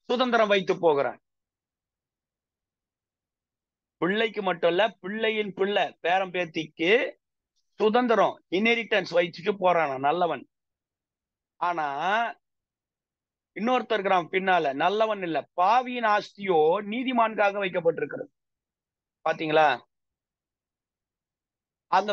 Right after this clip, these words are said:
விஷன் கிடையாது, தரிசனமே கிடையாது. அந்த இடத்துல தரிசனம் கிடையாது, வெறும் ஆஸ்தி தான். அதுல ஒரு பிரயோஜனம் இல்லைல்ல, யாருக்கும் பிரயோஜனப்படாதே. அப்ப நல்லவன் தன் பிள்ளைகளின்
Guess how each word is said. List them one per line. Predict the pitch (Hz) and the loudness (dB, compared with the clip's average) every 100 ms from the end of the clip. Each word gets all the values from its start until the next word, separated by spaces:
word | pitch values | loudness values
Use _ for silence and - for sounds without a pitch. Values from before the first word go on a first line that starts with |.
| 196 | -2
விஷன் | - 277 233 | -2 -2 0
கிடையாது, | 190 151 127 110 - _ _ | 2 2 0 -6 -18 _ _
தரிசனமே | 120 180 226 - 233 226 226 196 | -2 -2 -2 -4 -2 -2 0 2
கிடையாது. | 165 135 117 - _ _ _ _ _ _ _ _ _ _ _ - | 2 2 -2 -12 _ _ _ _ _ _ _ _ _ _ _ -6
அந்த | 165 185 | 2 2
இடத்துல | 196 202 190 | 2 2 2
தரிசனம் | 233 - 240 196 | 2 -2 -2 2
கிடையாது, | 175 135 120 | 2 2 2
வெறும் | 147 220 214 | 4 4 2
ஆஸ்தி | 202 220 196 | -2 -8 -2
தான். | 175 - _ _ _ _ _ _ _ _ - | -2 -4 _ _ _ _ _ _ _ _ 0
அதுல | 196 202 | 2 2
ஒரு | 220 214 | -2 0
பிரயோஜனம் | 240 262 240 | 2 2 0
இல்லைல்ல, | 208 196 190 | -2 0 2
யாருக்கும் | 208 254 233 | 0 -4 -6
பிரயோஜனப்படாதே. | 202 226 214 165 139 135 147 123 _ _ _ | -2 -2 0 0 0 0 -2 -2 _ _ _
அப்ப | 165 - 202 147 196 226 - _ _ | -10 -2 -2 0 -2 -4 -8 _ _
நல்லவன் | 131 143 208 233 226 226 | -8 -8 -2 -4 -4 -4
தன் | 180 151 - | -4 -4 -4
பிள்ளைகளின் | 220 233 226 220 208 | 0 2 4 2 -2